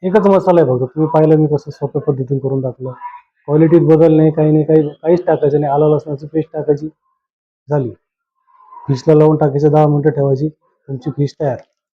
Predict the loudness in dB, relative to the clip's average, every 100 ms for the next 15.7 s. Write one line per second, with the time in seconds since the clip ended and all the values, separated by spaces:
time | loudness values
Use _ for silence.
0 | _ _ _ _ _ _ -6 -4 -2 0
1 | 2 2 0 0 2 2 0 -2 0 0
2 | -2 -4 -2 -2 0 0 0 0 0 -2
3 | -2 -4 -6 -16 -10 -4 0 0 -4 _
4 | _ _ _ _ _ _ -14 -2 0 4
5 | 4 4 2 0 0 2 2 0 -2 -4
6 | -2 -2 -2 -10 -6 -4 -4 -10 -12 _
7 | _ _ _ _ -8 -6 -8 -10 -6 -2
8 | 0 0 -2 -4 -2 -2 -2 -6 _ -8
9 | -4 -4 -2 -2 -4 -8 -18 _ -4 -2
10 | 0 -2 -2 0 0 0 0 0 -2 -2
11 | 0 0 -2 2 4 4 4 2 0 -4
12 | _ _ _ _ _ _ _ _ -4 -2
13 | 2 2 2 0 0 0 0 0 0 0
14 | 0 -2 -2 -2 -2 -4 -6 -8 -6 -2
15 | 0 0 -2 -2 2 2